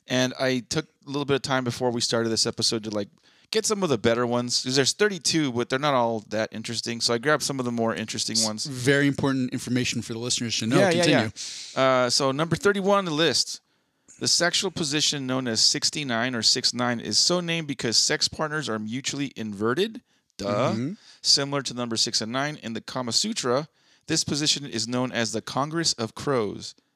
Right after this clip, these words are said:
Speaker 2: Oh, wow.
Speaker 1: Why do you think they ca-, why would it be, how,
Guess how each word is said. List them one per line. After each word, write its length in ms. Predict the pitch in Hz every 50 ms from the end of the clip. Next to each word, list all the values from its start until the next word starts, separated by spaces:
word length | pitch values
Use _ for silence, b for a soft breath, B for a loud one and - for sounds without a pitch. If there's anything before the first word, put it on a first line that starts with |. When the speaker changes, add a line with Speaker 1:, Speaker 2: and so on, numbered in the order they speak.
| _
Speaker 2:
Oh, 100 | - 110
wow. 180 | 113 107 113 120
Speaker 1:
Why 160 | 104 110 135 185
do 60 | 226
you 60 | 233
think 240 | - - 240 202 -
they 120 | 196 156 - _ _
ca-, 180 | - - - - _ - - - _ _ _ _
why 120 | - 113 135
would 160 | 156 170 160
it 160 | 160 143 120
be, 300 | 123 135 131 127 120 - -
how, 180 | 127 139 123